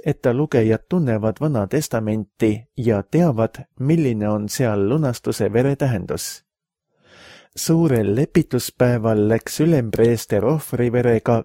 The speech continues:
kõige pühamasse paika ja piserdas seda verd seitse korda armutroonile.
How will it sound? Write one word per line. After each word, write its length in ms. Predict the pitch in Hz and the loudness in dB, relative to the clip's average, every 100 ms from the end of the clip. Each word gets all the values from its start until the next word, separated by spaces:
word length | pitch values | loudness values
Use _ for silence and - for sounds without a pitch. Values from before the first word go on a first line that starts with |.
| - | 0
kõige 280 | 151 131 113 | 0 0 -2
pühamasse 680 | 160 156 110 92 90 - 87 | 0 0 0 -2 -4 -2 -2
paika 540 | - 170 165 - 123 127 _ - - _ | 2 2 2 0 -2 -2 _ -20 -20 _
ja 220 | 123 127 117 | -2 0 0
piserdas 680 | 151 - 139 120 117 - | -2 -2 -4 -2 -2 0
seda 260 | - 123 113 | -2 0 0
verd 360 | 117 143 117 - | 2 2 0 -2
seitse 440 | - 175 165 - | -2 -2 0 -4
korda 500 | 143 156 117 101 107 - | 0 0 0 0 0 0
armutroonile. 1000 | 135 127 101 113 104 101 92 87 85 | -2 -2 -2 2 2 2 -2 -4 -6